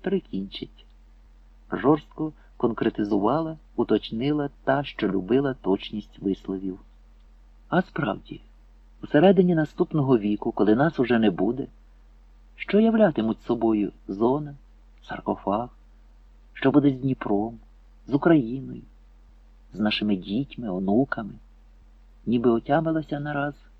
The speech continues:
постало перед очима рідне, заціловане личко її мертвого маленького Іванка, і вона почала провалюватися у ворожку темну безодню. Нараз почула голос, спочатку ніби чужий, здалеку, потім ближче і виразніше.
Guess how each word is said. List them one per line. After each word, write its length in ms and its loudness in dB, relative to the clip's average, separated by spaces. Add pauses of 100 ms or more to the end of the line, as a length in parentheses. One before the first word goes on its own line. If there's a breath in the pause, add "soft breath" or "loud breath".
(300)
постало 500 0
перед 280 -2
очима 360 -2
рідне, 400 -6 (220)
заціловане 680 -2
личко 360 -4
її 240 -4
мертвого 500 -6
маленького 560 -8
Іванка, 580 -4 (240 soft breath)
і 80 2
вона 220 0
почала 360 -8
провалюватися 880 -6 (180 soft breath)
у 100 -4
ворожку 640 -2 (120)
темну 360 -8
безодню. 560 -10 (880)
Нараз 300 6
почула 400 4
голос, 360 6
спочатку 380 0
ніби 240 0
чужий, 560 4
здалеку, 600 0
потім 360 -2
ближче 480 2
і 60 4
виразніше. 680 0